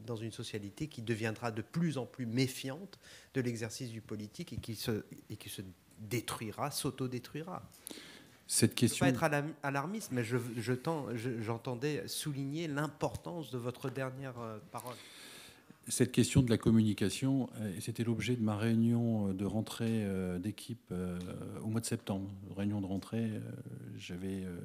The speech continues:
Speaker 2: j'avais anticipé les choses auprès des équipes en leur disant : « Cette année va être difficile pour nous. » Parce que, euh, forcément, comme on touche la question de la migration et des migrations, on va être sujet à, à des tas d'interprétations. Donc,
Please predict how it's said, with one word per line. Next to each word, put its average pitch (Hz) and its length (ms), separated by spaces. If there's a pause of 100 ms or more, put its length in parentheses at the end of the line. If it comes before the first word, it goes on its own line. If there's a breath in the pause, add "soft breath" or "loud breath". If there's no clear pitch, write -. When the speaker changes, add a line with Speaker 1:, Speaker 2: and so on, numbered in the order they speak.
Speaker 2:
j'avais 101 260
anticipé 104 480
les 98 100
choses 113 220
auprès 101 200
des 92 220
équipes 123 280
en 101 60
leur 92 120
disant : « 113 320 (480 loud breath)
Cette - 240
année 113 160
va 104 120
être 95 60
difficile 110 440
pour 104 160
nous. » 110 200 (440 soft breath)
Parce - 120
que, 110 120
euh, 90 240 (260)
forcément, 123 560
comme 104 180
on 107 80
touche - 300
la 104 60
question - 360
de 101 60
la 101 80
migration 101 560
et 92 60
des 107 160
migrations, 107 580 (460 loud breath)
on 98 120
va 98 140
être 92 80
sujet 107 520
à, 90 1040
à 92 40
des 95 140
tas 107 160
d'interprétations. 101 760
Donc, 113 300